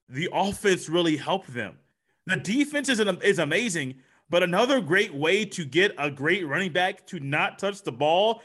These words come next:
by getting handoffs is to score so many points that the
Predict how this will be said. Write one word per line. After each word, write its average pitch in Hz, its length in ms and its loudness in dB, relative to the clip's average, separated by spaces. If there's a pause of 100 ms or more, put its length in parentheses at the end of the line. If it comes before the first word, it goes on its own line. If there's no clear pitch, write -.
(140)
by 147 140 2
getting 175 340 0
handoffs 208 640 -4 (420)
is 202 160 0
to 180 120 -2
score 202 360 2
so 247 200 2
many 220 260 -2
points 208 460 -6 (300)
that 180 180 0
the 123 80 -6